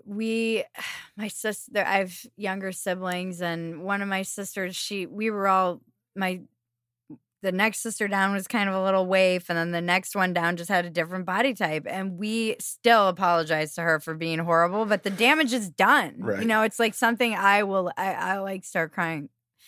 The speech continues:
Speaker 1: It's, uh, kids are just mean.
Speaker 2: Yeah.
Speaker 1: Even, even me to my sister as a kid, you know, just the, but, and the damage that I did as a kid, I can, I,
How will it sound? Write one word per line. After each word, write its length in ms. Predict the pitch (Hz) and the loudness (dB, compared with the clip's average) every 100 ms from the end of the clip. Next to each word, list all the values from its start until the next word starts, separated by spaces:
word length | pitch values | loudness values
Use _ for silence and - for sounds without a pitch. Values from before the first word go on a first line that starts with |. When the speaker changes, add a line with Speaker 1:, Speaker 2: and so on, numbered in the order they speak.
| - - - _ _ _ | -20 -20 -20 _ _ _
Speaker 1:
It's, 320 | 247 220 - - - | 2 2 -2 -10 -4
uh, 380 | 240 240 220 165 - - - - | 2 4 2 -2 -8 -14 -18 -14
kids 280 | - 233 240 | -2 0 2
are 80 | 269 | 2
just 220 | 247 - | 0 0
mean. 460 | 254 294 208 165 - | 2 2 0 -4 0
Speaker 2:
Yeah. 120 | 254 | 4
Speaker 1:
Even, 240 | 262 262 247 | 6 4 2
even 420 | 254 277 269 254 | 2 2 4 4
me 260 | 247 277 240 | 4 2 2
to 120 | 240 | 2
my 140 | 226 | 2
sister 440 | 220 247 247 233 214 | 2 -2 0 2 4
as 200 | 208 208 | 4 0
a 40 | |
kid, 400 | 196 233 226 147 | 0 2 2 0
you 180 | - 196 | -6 0
know, 240 | 202 214 220 | 2 2 0
just 300 | 214 202 208 | -4 -6 -8
the, 300 | - 196 196 | -6 -4 -4
but, 420 | - 208 220 - 226 | -2 0 0 0 -2
and 120 | 233 | 0
the 80 | 214 | 0
damage 460 | 208 220 247 233 | 2 4 4 2
that 140 | 214 208 | 2 2
I 140 | 196 | 2
did 300 | 180 196 190 | 2 0 2
as 300 | 165 196 185 | 0 -4 -4
a 60 | - | -8
kid, 360 | - 233 220 | 0 2 4
I 120 | 185 | 2
can, 260 | 185 196 185 | -2 -4 -6
I, 260 | 175 202 | -4 -6